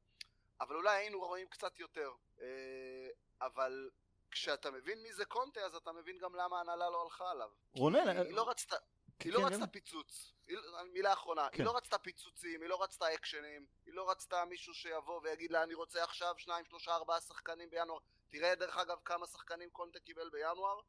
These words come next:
Speaker 1: והוא עובד איתם, והם עושים לו דברים. אה, וכנראה שההנהלה שלנו לא רצתה את ההתעסקות הזאת. הצד האופטימי שלי יגיד,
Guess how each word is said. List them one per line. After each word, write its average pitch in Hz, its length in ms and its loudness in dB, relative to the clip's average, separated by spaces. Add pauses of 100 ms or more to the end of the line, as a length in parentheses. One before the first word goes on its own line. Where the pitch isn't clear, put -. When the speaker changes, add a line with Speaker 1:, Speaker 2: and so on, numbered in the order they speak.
(160)
Speaker 1:
והוא 143 280 -4
עובד 190 260 4
איתם, 160 280 2 (280)
והם 123 180 -8
עושים 185 320 -8
לו 190 100 -4
דברים. 151 380 -2 (260)
אה, 135 340 -8
וכנראה 196 300 -4
שההנהלה 208 680 0
שלנו 214 560 -6 (120)
לא 202 260 0
רצתה 185 400 2
את 170 100 -6
ההתעסקות 165 520 -8
הזאת. 214 360 -4 (160)
הצד 147 600 4
האופטימי 196 440 0
שלי 170 240 -6
יגיד, 170 380 -4